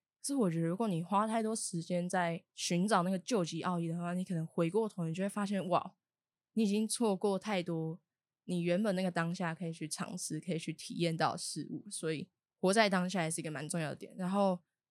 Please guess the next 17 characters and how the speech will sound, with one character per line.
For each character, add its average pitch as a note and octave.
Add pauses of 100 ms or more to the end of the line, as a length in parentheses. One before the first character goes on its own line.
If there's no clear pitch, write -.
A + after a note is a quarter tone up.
(120)
我 F#3+
之 C4+
前 A#3
也 F#3
有 F3
一 E3
个 E3
很， F3+ (440)
就 G3+
是 F#3+
很 E3+
触 A#3
动 G3
我 C#3+
心 D#3+
的 D#3
话， -